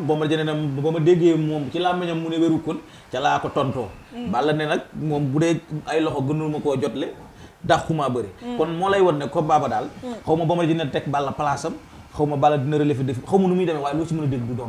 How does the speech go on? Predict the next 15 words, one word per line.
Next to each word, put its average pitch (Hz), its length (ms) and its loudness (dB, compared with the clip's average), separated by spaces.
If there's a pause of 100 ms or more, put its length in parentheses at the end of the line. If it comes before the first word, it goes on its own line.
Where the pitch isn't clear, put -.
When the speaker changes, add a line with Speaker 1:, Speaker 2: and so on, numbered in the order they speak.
Speaker 2:
Ñu 240 100 -6
ngay 240 160 -2
Speaker 1:
du, 233 100 -4
du - 60 -2
yomb. 220 160 0
Speaker 2:
tëkkuwante 208 260 -4 (100)
daal. 165 180 -2
Speaker 1:
Waaw, 139 160 4
non, 151 120 0
du 156 120 4
yomb. 120 160 2 (180)
Speaker 2:
Tàppet 214 320 -4
du 190 80 -10
ko 185 180 -8
def. 294 140 -2